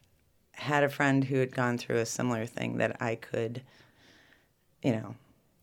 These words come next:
call to yell or cry or whatever, but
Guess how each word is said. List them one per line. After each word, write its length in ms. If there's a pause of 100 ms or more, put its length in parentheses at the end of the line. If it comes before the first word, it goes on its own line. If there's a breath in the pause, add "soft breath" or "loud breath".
(120)
call 320
to 260
yell 440
or 100
cry 420 (100)
or 240
whatever, 560
but 240